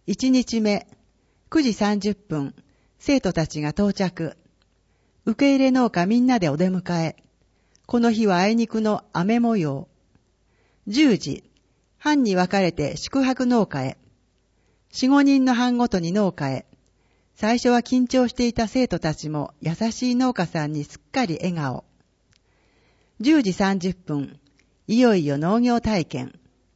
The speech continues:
普段はあまりしない体勢で収穫。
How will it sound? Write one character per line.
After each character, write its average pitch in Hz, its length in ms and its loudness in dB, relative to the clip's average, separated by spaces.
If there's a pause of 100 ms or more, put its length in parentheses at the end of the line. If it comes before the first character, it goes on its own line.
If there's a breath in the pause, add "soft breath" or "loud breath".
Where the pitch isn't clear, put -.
(560)
普 320 140 -2
段 220 220 4
は 165 100 0
あ 180 60 0
ま 240 100 2
り 254 140 0
し - 120 -6
な 233 140 2
い 220 80 2
体 220 260 0
勢 208 220 -2
で 190 160 -2
収 190 220 -2
穫。 170 420 -6